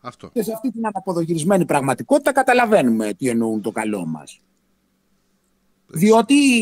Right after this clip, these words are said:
Speaker 2: ξέρεις, όλη αυτή η ιστορία είναι ότι εμείς παρατηρούμε από τα παλιά χρόνια να δοκιμάζει τεχνολογίες ο στρατός, να δοκιμάζει τεχνολογίες, έτσι, τώρα για τη, για το σοφρονισμό, ας πούμε,
Speaker 1: Ε,
Speaker 2: για τις
Speaker 1: ναι.
Speaker 2: φυλακές.
Speaker 1: Ε,
Speaker 2: Και
Speaker 1: για
Speaker 2: νομίζουμε εμείς ότι αυτά απευθύνω-,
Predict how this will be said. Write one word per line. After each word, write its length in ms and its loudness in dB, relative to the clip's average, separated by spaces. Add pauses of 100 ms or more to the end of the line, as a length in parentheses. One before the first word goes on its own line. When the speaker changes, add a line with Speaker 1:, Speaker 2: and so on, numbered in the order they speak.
(680)
Speaker 2:
ξέρεις, 300 0
όλη 180 4
αυτή 220 0
η 40 0
ιστορία 600 2
είναι 180 0
ότι 280 -2
εμείς 220 -2
παρατηρούμε 800 0
από 220 -4
τα 120 -2
παλιά 300 -2
χρόνια 360 -4
να 120 -2
δοκιμάζει 440 -2
τεχνολογίες 680 -4
ο 60 -4
στρατός, 600 -8
να 100 -6
δοκιμάζει 440 -4
τεχνολογίες, 720 -6
έτσι, 540 -8
τώρα 200 -2
για 200 -2
τη, 100 -8
για 260 -4
το 80 -8
σοφρονισμό, 800 -6
ας 120 -8
πούμε, 180 -8
Speaker 1:
Ε, 40 -4
Speaker 2:
για 100 -2
τις 80 -6
Speaker 1:
ναι. 60 -6
Speaker 2:
φυλακές. 680 -6
Speaker 1:
Ε, 140 -20
Speaker 2:
Και 280 -16
Speaker 1:
για 20 4
Speaker 2:
νομίζουμε 680 4
εμείς 400 2
ότι 400 0
αυτά 500 2
απευθύνω-, 500 0